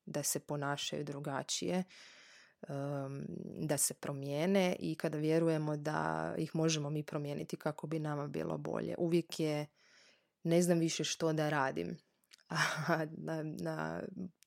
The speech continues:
tu izjavu, odnosno pitanje klijenata „Što da radim drugačije?”, često znam reći, „Probajte nešto drugo.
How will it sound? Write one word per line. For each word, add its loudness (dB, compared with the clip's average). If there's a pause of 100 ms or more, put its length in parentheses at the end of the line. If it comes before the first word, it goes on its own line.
(340)
tu 0
izjavu, 4 (540)
odnosno 0
pitanje 2
klijenata -2
„Što -4
da 2
radim 2
drugačije?”, -4
često -4
znam -4
reći, -4
„Probajte -2
nešto -6
drugo. -4